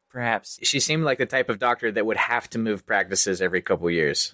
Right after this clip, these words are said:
Speaker 1: I think Wallace Shawn is the same teacher from, nah, it just left my head, with Alicia Silverstone.
Speaker 2: My Dinner with Andre?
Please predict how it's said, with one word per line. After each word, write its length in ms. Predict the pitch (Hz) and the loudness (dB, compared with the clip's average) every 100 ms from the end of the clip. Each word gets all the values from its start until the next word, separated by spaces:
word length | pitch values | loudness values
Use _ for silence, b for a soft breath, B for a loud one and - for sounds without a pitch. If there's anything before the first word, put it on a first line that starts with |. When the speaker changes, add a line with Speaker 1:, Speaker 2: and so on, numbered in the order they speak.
| - | -2
Speaker 1:
I 140 | 156 | 0
think 200 | 247 214 | 0 0
Wallace 300 | 160 165 151 | 2 2 2
Shawn 280 | - 156 180 | 0 2 2
is 100 | 135 | -2
the 80 | 127 | -2
same 240 | 147 143 | 0 0
teacher 400 | 143 143 139 131 | 0 -2 2 0
from, 640 | 127 135 123 117 110 110 - | 2 4 4 4 0 -12 -2
nah, 120 | 95 | 0
it 80 | - | 0
just 200 | 110 - | -2 2
left 160 | 107 107 | 2 2
my 120 | 104 | 2
head, 300 | 110 101 101 _ _ _ _ _ | 4 4 2 _ _ _ _ _
with 120 | 107 117 | -14 -6
Alicia 280 | 120 120 | -4 -4
Silverstone. 640 | - 123 117 117 127 120 120 - _ _ - | 2 2 2 0 2 2 0 -10 _ _ -6
Speaker 2:
My 140 | 127 | -4
Dinner 220 | 131 135 | -2 0
with 160 | 123 117 | 0 2
Andre? 400 | 120 120 131 | 0 0 -2